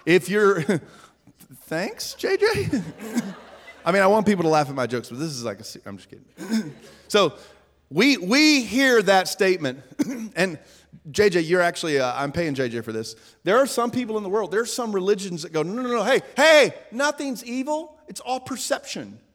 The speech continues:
Pain is perspective. There's not objective evil and morality." Thanks, baby.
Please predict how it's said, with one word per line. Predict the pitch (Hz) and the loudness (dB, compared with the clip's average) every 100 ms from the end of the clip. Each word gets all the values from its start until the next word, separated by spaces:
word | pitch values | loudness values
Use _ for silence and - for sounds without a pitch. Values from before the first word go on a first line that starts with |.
| _ _ _ | _ _ _
Pain | - 233 262 302 285 | -4 0 0 -2 -4
is | 208 | -6
perspective. | - 226 - - 220 214 - 110 - _ _ _ _ _ | -6 -8 -8 -4 -4 -4 -10 -12 -16 _ _ _ _ _
There's | 226 240 | -4 0
not | 311 | 2
objective | 247 127 202 - 185 | 2 0 -2 0 -4
evil | 180 165 | -2 -4
and | 165 | -4
morality." | 156 147 151 165 - | -2 -4 -4 -8 -8
Thanks, | 98 | -8
baby. | - 95 104 | -6 -10 -10